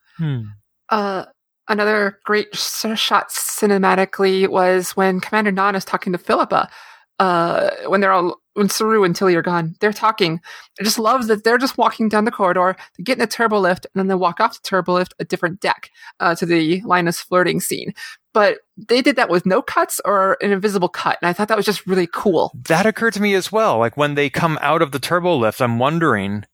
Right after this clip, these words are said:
Speaker 2: was there some C G I magic there, or were they, like, I've, I've done theater. I know how quickly you can move sets around. And I'm wondering, when they closed those doors on the turbo lift,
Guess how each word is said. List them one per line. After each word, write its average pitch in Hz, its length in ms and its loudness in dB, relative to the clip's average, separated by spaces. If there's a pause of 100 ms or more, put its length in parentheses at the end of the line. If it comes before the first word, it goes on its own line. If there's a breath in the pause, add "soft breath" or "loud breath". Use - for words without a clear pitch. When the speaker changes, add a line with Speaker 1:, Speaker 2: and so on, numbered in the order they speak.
(360)
Speaker 2:
was 127 300 0
there 131 180 2
some 139 180 -2
C - 180 -2
G 143 220 -2
I 139 140 2
magic 135 500 -2
there, 214 360 0
or 123 520 2 (200)
were 135 180 2
they, 135 680 0
like, 120 240 -2
I've, 135 220 -2
I've 131 200 -4
done 139 220 -2
theater. 104 500 -2 (120)
I 117 120 -2
know 113 280 0
how 120 380 0
quickly 131 380 -4
you 120 180 -4
can 110 280 -4
move 120 300 -6
sets - 380 -4
around. 95 440 -4 (320 soft breath)
And 113 180 0
I'm 117 140 0
wondering, 139 360 0
when 120 140 2
they 147 100 0
closed 147 520 -2
those 135 280 0
doors 104 540 0
on 113 220 -2
the 110 60 -4
turbo 131 320 0
lift, 85 380 -4